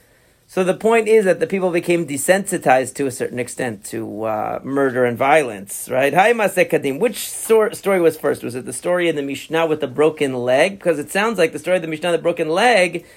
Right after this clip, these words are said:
led to them changing over to a lottery system. So how did this happen of this murder, right? So it says, If you're gonna tell me that this case of the stabbing happened first, so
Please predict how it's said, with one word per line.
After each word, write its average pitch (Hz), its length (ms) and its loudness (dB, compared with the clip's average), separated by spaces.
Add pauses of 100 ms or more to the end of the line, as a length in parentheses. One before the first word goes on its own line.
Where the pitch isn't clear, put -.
(200)
led 175 460 4
to 190 120 0
them 170 380 2 (320)
changing 185 500 0
over 165 200 2
to 160 160 -2
a 156 40 6
lottery 165 480 2
system. 120 400 -6
So 123 100 -4
how 151 160 2
did 165 140 -2
this 196 200 -2
happen 143 340 0
of 131 100 -6
this 135 140 -6
murder, 170 440 2 (600)
right? 180 340 2 (240)
So - 60 0
it 156 80 2
says, 165 240 4 (280)
If - 140 -12 (2250)
you're 165 100 -8
gonna 147 180 2
tell 143 140 0
me 143 80 -2
that 143 200 -4
this 151 200 -6
case 151 400 0
of 139 140 -2
the 131 80 -8
stabbing 143 880 4
happened 139 440 -2
first, 175 520 2
so 123 80 -2